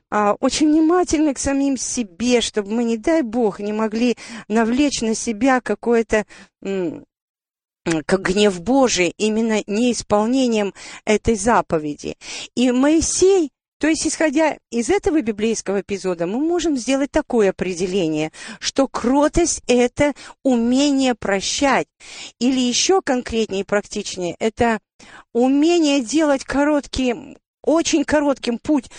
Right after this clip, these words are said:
от обиды к прощению, от обиды, от, может быть, от вражды, ссоры, может быть, от настоящей войны к миру. И поэтому Господь, конечно, нас, а, а, учит и наставляет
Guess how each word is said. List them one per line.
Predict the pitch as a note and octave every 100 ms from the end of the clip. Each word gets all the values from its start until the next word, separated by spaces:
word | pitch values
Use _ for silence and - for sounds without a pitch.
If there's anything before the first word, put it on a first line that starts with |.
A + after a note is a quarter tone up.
| - -
от | B3+ A#3
обиды | G#3+ G3+ D4+ C#4+ A3+ D#3+ _ _ -
к | -
прощению, | C4 C4 - D4 C4 F#3+ D#3+ C#3+ - _ _ - - - -
от | A#3 -
обиды, | A#3 G3 D4 C4 G3+ E3+ - _ _ _ -
от, | A3+
может | G#3+ B3+ B3 A3+
быть, | B3+ A#3
от | -
вражды, | A3+ C4 F#3 D3+ A#3 A3+
ссоры, | - - G#3 B3 A#3 G#3 F3+ - - -
может | C#4 A#3+
быть, | D#4 D4
от | -
настоящей | A#3 - A3 B3 B3 - G3+
войны | F#3 G3+ G#3+ B3 D4+ C#4+
к | - G3
миру. | A#3+ C4+ C4 G#3 D3 - _ _ _ - - -
И | G#3
поэтому | - A#3 B3 C4+ B3+ B3+
Господь, | G3 A#3 - B3 C4+
конечно, | - A3+ C4+ - G#3
нас, | G3+ G3 F#3 -
а, | F3+ F3 E3 -
а, | - F3+
учит | E3 A3 B3+ D#4+ -
и | D4+
наставляет | D4 - D#4 D#4 D4+ G#3 D#3+